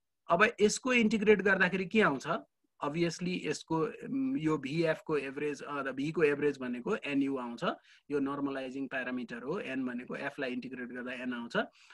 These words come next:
अब यो एनयू हो भने del by del T एनयू भनेको, एमएनयू भनेको के हो? Rate of change of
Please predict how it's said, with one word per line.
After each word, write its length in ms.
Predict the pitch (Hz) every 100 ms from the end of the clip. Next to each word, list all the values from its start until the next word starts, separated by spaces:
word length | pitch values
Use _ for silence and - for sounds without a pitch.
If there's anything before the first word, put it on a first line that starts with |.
| -
अब 160 | 190 226
यो 240 | 220 233 233
एनयू 340 | 214 233 247 202
हो 80 |
भने 240 | 165 190 196
del 240 | 156 196
by 160 | 226 226
del 260 | 202 208 180
T 160 | 214
एनयू 360 | 170 185 196 202
भनेको, 500 | 160 135 139 196 220 180
एमएनयू 680 | 214 226 220 196 202 202 202
भनेको 380 | 147 135 139 151
के 140 | 180
हो? 280 | 156 208 - _ _
Rate 440 | 135 170 220 233 208
of 140 | 185 - 185
change 260 | 180 180
of 140 | 170